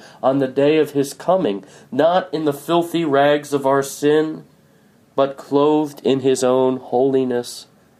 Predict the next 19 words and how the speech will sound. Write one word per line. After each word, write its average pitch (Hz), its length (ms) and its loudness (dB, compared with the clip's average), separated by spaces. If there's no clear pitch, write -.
and 104 160 -4
righteousness. - 880 -6
Christians 135 560 -2
are 123 120 2
those 127 360 0
who 139 120 0
turn 147 460 0
to 143 140 -4
Jesus 147 580 -2
in 135 240 -2
faith, 139 600 -4
and 139 180 2
by 147 160 2
the 143 140 -2
Spirit's 208 580 0
power, 160 600 0
abide 143 520 2
in 151 160 -2
faith 139 580 0